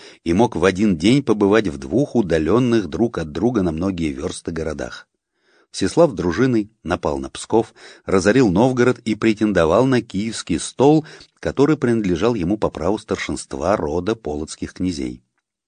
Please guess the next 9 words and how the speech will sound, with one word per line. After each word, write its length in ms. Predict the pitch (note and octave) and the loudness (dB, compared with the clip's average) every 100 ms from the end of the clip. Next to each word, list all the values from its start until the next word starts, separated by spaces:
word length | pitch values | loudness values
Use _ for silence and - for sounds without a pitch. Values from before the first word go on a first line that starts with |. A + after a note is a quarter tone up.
| _ | _
Ярославичи 580 | - D2 - F2+ F2 - | -10 -8 -2 0 0 -2
объединились 720 | D2+ D2+ D2 D2 G2+ C3+ C3+ - - - _ | -6 -8 -8 -2 0 2 0 -6 -20 -20 _
и 120 | A2 | 0
разбили 680 | A2+ A2 E2+ C#2+ C#2 D3 C#3 | 4 4 2 -4 2 4 4
Всеслава 840 | C3+ - E2 - G2+ B2+ B2 B2 A#2+ _ _ _ _ _ _ | 0 -4 -6 0 2 4 4 0 -2 _ _ _ _ _ _
страшной 640 | - - - F#2+ F2+ E2+ | -16 -12 -4 -2 -2 -6
сечи 320 | D#2+ F2 D#2 D2+ | -6 -6 -6 -6
на 260 | D#2 D#2 - | -6 -8 -4
Немиге-реке, 920 | E2 F2 F#2 D#2+ E2+ F2+ - D2 B1 | -2 0 -2 -2 -2 -2 -4 -6 -6